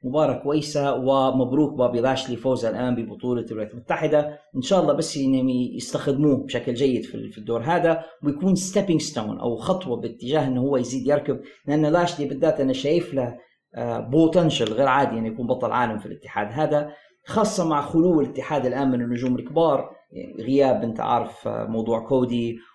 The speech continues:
ورومان رينز، حتى هو نقص من الجدول متاعه وما عادش يبان معاهم هلبة. بابي لاشلي أنا شايفه واحد من الناس اللي ممكن يعبي هذا الفراغ.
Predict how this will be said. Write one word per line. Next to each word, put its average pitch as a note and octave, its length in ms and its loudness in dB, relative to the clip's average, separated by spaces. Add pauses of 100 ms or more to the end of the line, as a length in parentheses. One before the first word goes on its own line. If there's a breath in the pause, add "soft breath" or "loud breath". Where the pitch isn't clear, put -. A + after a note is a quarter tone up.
ورومان D3 380 4
رينز، C#3 240 4
حتى B2+ 180 -6
هو B2+ 220 4
نقص B2 480 0
من A#2 120 -4
الجدول A#2 680 -4
متاعه B2 260 2
وما A2+ 160 0
عادش B2+ 200 -2
يبان A#2+ 220 0
معاهم A#2+ 260 0
هلبة. C3+ 340 0 (340)
بابي D#3 260 2
لاشلي D#3+ 280 0
أنا C3 80 2
شايفه C#3 240 0
واحد B2+ 180 0
من B2 100 2
الناس C3+ 260 -2
اللي B2 100 -2
ممكن C3 260 -2
يعبي A2+ 280 -4
هذا G#2 140 -6
الفراغ. G2+ 320 -8